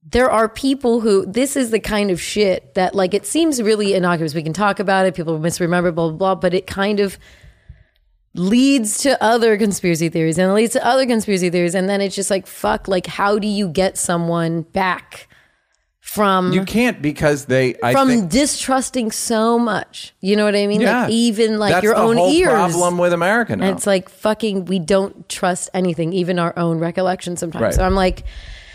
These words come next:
Speaker 1: she was telling me all this, and I just started thinking, I'm like, I don't know how to reach, I don't know how we're gonna, I don't know how anybody's gonna go from supporting Trump, believing in conspiracy theories, to being unified. I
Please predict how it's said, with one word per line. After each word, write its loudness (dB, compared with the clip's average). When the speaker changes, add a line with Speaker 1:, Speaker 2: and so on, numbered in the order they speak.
Speaker 1:
she -2
was 0
telling 0
me 2
all 2
this, 2
and 0
I 0
just -6
started -2
thinking, 0
I'm 0
like, -4
I 0
don't 0
know 0
how -4
to -8
reach, -8
I 2
don't 4
know 2
how 0
we're 0
gonna, 0
I 2
don't 2
know 2
how 0
anybody's -2
gonna 0
go 2
from -2
supporting -2
Trump, -2
believing 0
in -2
conspiracy -2
theories, -2
to -2
being 0
unified. -4
I 0